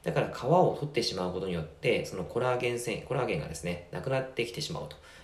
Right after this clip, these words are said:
いうことになります。はい。まあまあ、皮付きで調理した方がいいということになりますし、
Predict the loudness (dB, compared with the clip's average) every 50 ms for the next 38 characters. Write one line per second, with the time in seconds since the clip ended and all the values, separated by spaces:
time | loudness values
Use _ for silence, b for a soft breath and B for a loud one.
0 | B 0 0 2 2 2 2 0 -2 -2 -6 -8 -8 -8 -8 -8 -10 -10 B B
1 | B B B B B B B -4 -4 -4 -4 -8 -14 -20 -12 -2 2 4 4 4
2 | 4 2 0 0 4 6 6 6 4 4 4 4 4 4 4 2 2 2 2 0
3 | 0 2 2 2 2 0 0 -2 -4 -6 -6 -2 -2 -2 -2 0 0 0 0 0
4 | -2 -2 -2 -2 -4 -4 -4 -2 -2 -2 -2 B